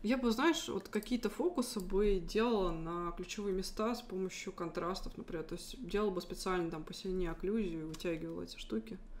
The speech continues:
Например, фокус у нас получается вот здесь. Здесь я бы, ну, поконтрастнее бы, наверное, вот эти места сделала. И вот эту вот тоже, и вот эту часть. Прям реально, чтобы взгляд по ним гулял, и было понятнее.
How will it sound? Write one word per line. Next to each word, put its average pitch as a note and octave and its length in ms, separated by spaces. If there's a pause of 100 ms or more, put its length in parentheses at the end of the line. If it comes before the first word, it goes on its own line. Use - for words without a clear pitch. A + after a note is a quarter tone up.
(720)
Например, F#3 420 (100)
фокус F#3+ 320
у F#3 60
нас F3+ 100
получается F3+ 560
вот E3+ 140
здесь. D4+ 420 (380)
Здесь A3+ 240
я A#3+ 80
бы, G#3 200 (600)
ну, B3 240 (400)
поконтрастнее F#3 720
бы, D3+ 80
наверное, D3 240
вот F3 160
эти F3 240
места - 360
сделала. - 360
И - 60
вот G3 240
эту E3 260
вот E3+ 140
тоже, - 340
и F#3 60
вот F3+ 160
эту - 160
часть. - 520 (400)
Прям E3 200
реально, F3 240
чтобы - 240 (120)
взгляд F#3 360
по F3 60
ним F3 200
гулял, F#3 360
и E3 60
было E3+ 140
понятнее. E3 560